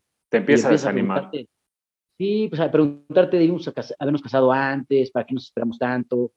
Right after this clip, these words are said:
Speaker 2: ¿Qué tal si nuestros cromosomas no hacen clic? Este,
Speaker 1: <laughs>
Speaker 2: bueno, te, te, te,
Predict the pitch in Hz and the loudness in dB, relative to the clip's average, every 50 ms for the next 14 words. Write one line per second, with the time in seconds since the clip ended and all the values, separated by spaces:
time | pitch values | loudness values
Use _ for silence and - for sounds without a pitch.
0 | _ _ _ _ _ _ _ _ _ _ _ _ _ _ _ - - 151 - - | _ _ _ _ _ _ _ _ _ _ _ _ _ _ _ -4 -4 -4 -2 0
1 | 165 165 - 135 139 127 120 - 131 117 - - 127 123 127 123 120 - 151 156 | -2 -2 -2 -4 -6 -6 -6 -6 -8 -10 -6 -4 -4 -2 -2 -4 -4 -2 0 0
2 | 156 143 143 139 _ _ _ _ _ _ _ - 135 143 139 139 135 139 135 139 | 0 0 -2 -4 _ _ _ _ _ _ _ -4 -2 -2 -2 -2 -2 -4 -4 -4
3 | - 143 147 151 156 160 165 160 160 156 156 160 - _ _ - - 156 160 - | 0 2 4 6 8 8 6 6 6 4 2 0 -10 _ _ -6 -6 -6 -6 -4
4 | 131 143 - - 135 127 127 147 175 180 180 151 - - 156 151 - - 147 135 | -6 -6 -2 -2 0 0 0 0 0 -2 -2 -4 -6 -6 -8 -8 -6 -8 -8 -8
5 | 131 - - 135 135 135 135 135 135 135 131 135 131 | -8 -6 -4 -2 0 0 0 0 0 0 0 -2 -4